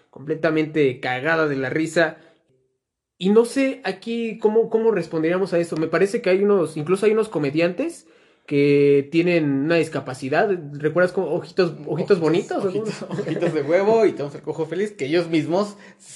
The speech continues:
Speaker 2: hacen mofa y hacen chistes sobre su propia condición.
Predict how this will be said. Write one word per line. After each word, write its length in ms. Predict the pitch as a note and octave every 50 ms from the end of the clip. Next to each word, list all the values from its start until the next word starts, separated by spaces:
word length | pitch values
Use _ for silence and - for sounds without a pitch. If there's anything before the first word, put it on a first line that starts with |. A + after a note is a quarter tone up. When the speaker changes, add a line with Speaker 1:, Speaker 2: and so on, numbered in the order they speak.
| -
Speaker 2:
hacen 260 | - - D#3+ D#3+ D#3+ D#3
mofa 320 | D3+ D3+ D3 D3 D3+ E3+
y 60 | E3
hacen 460 | D3 C#3+ - C#3 D3+ D#3+ D#3 D#3 D3 D3
chistes 320 | D3 C#3 C3 - D#3 D#3
sobre 180 | F#3 G#3 F3 C#3+
su 160 | B2+ B2+ B2
propia 260 | B2 C3+ C3 C#3 C#3+ -
condición. 560 | - B2+ B2+ B2+ B2 D3 G3 G#3+ G3 G3+